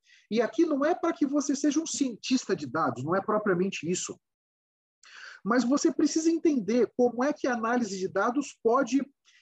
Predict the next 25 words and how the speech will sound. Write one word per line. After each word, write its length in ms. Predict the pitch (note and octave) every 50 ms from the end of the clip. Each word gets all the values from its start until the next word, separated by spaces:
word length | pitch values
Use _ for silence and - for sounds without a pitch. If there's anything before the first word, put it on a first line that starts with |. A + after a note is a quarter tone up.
| _ _ -
gerar 380 | E3 C#3 A3+ B3 A#3+ C4 D4
vantagem 600 | C#4+ G#3+ C4 C4 A#3+ - - C4 C#4 B3 C4+ C#4 C4
competitiva 840 | - C#4+ D4 D4+ - D4+ D4+ - - A#3+ - - - C#4 C4 C#4 C#4
na 120 | C4 B3+
área 220 | A#3+ B3+ C4 C#4 C4+
que 120 | - C4
você 280 | G#3+ B3+ B3 - - B3+
estiver, 420 | - - - - C3 D#3+ F3 E3
você 120 | - - C#3+
percebe? 440 | C3 D3 C3+ - - A3+ G#3 E3+
Isso 100 | - -
é 40 | G3+
muito 200 | G#3 A#3 - B3
importante. 640 | A#3+ - - D#3 C3 - - C3 A#2 - - - - _ _ _ _ _ _ _ _ _ - - - - - _ -
Compromisso 760 | - B3 B3 B3 - - A3+ G#3 G3+ A3+ C#4+ - - B3
com 140 | - - A3+
a 60 | A3+ A#3+
equidade 800 | A#3 - - A3+ G3+ E3+ C3+ E3 E3+ G3+ B3+ A#3+ G#3 A3+ A#3+ -
e 80 | F#3+ G3
o 80 | G3+
meio 320 | F3+ F3+ F#3+ G#3 G#3 F#3+ G3
ambiente. 720 | F#3 E3+ C#3 B2+ A#2+ A#2+ A2 G#2+ - - - - - _ _ _ _ _ _ _ _ _ _ _ _ _ -
Mais 460 | C3 C3 D3+ F3+ A3 C#4+ C#4 A3 G3+
e 80 | G#3+ F3+
mais 560 | - D3+ D3+ F3+ A#3+ C4+ C4 - - - _